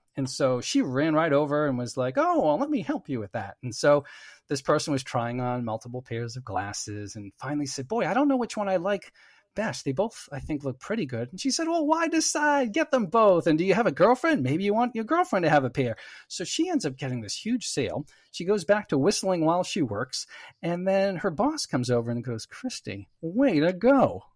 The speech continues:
She, "No, there's nothing." Well, no, it wasn't nothing. A lot of people freeze around celebrities and they,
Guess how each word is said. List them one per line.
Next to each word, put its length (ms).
She, 160
"No, 280
there's 280
nothing." 400
Well, 160
no, 180
it 60
wasn't 280
nothing. 300
A 20
lot 200
of 80
people 200
freeze 400
around 300
celebrities 720
and 100
they, 140